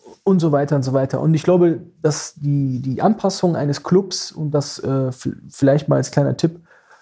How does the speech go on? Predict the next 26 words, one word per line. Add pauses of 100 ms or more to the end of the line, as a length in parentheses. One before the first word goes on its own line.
(260)
auch
an
den
einen
oder
anderen
Kollegen,
ohne
jetzt,
äh, (280)
groß
dazu
klotzen, (260)
ist, (480)
man
muss
mehr
investieren (280)
in (640)
Mitarbeiterstrukturen, (600)
wie
es
halt
früher
gewesen
ist.